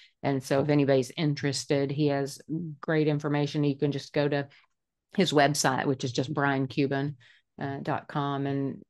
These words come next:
he's got tons of stuff on YouTube, a couple of great books, and, um, very accessible, uh, very helpful. So if anybody's interested, I, I, I, what I love is that he is a male.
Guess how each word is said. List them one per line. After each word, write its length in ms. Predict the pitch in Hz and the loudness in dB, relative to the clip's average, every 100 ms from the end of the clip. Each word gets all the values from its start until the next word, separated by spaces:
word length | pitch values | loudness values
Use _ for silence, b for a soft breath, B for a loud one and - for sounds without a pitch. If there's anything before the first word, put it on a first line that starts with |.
| - | -10
he's 480 | 147 143 139 135 - | -4 0 0 -2 -6
got 320 | 147 135 - | -4 -4 -6
tons 420 | - 165 151 143 | -4 2 4 2
of 140 | 139 127 | -2 -6
stuff 240 | 139 135 | -6 -4
on 180 | 135 135 | -4 -2
YouTube, 600 | 139 139 - 143 143 139 - | -2 -4 -2 0 0 -2 -8
a 160 | 135 | -12
couple 320 | - 156 147 | -8 -6 -4
of 160 | 139 135 _ _ 147 | -6 -6 _ _ -4
great 320 | 147 135 131 | 0 0 0
books, 560 | 143 139 - - - - _ _ | 0 0 -6 -12 -12 -16 _ _
and, 560 | 143 139 135 135 139 139 | -10 -6 -6 -6 -8 -8
um, 380 | 147 143 139 143 - _ _ _ _ _ - - | -10 -8 -8 -10 -14 _ _ _ _ _ -20 -2
very 220 | 160 147 | 2 2
accessible, 800 | - - - 127 - 131 135 139 - - | 0 -2 -2 -2 -2 0 0 -2 -8 -12
uh, 200 | 143 143 - - | -12 -12 -16 -6
very 180 | 147 139 | -4 -2
helpful. 640 | 123 135 - - 131 135 _ _ | -2 -2 -2 -4 -4 -4 _ _
So 320 | - 143 143 | -14 -12 -10
if 60 | - | -8
anybody's 500 | 143 143 143 139 143 | -6 -6 -6 -6 -8
interested, 560 | 143 139 143 143 - 143 | -8 -6 -8 -10 -6 -2
I, 80 | 143 | -2
I, 380 | 135 139 - 143 | -2 -4 -2 -4
I, 60 | 120 B B - | -4 B B 0
what 160 | 151 | 2
I 100 | 139 | 4
love 340 | 143 143 139 139 | 6 6 4 2
is 160 | 135 | -4
that 140 | 139 131 | -6 -2
he 160 | 147 | 0
is 140 | 135 131 | 0 0
a 100 | 135 | 0
male. 560 | 139 135 135 127 131 | 0 0 0 -2 -6